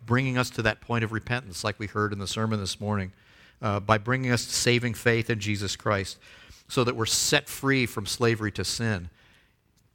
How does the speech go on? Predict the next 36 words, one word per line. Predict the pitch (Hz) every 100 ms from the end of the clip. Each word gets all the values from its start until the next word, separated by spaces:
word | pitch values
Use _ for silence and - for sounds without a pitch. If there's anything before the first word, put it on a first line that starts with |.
| -
It's | 117
only | 131 147 139 143 -
through | - 135 135
that | 127 127 117 104
and |
through | 107 131
his | 127 120
granting | 101 113 131 139 135
us | 127
a | 123
new | 120 120
heart | - 131 120 85 _ _ _ _ _ _ -
that | 120
we | 120
can | 120 123
apply | 117 - 123 143 135
the | 110
wisdom, | 101 127 147 107 101 104 -
uh, | 110 104
that | 107 107
is | 107 101
presented | - - 104 110 113 107 85 -
here. | - 101 85 85 _ _ - - - -
We | 120
need | 120 127
the |
Spirit's | 110 - 135 135 -
power | - 135 135 113
to | - 113
root | 104 120 135
out | 131 135 131
our | 110
pride | - 123 107 104 92
and | 95
our | 98 98
selfishness | - 127 - 117 113 92 -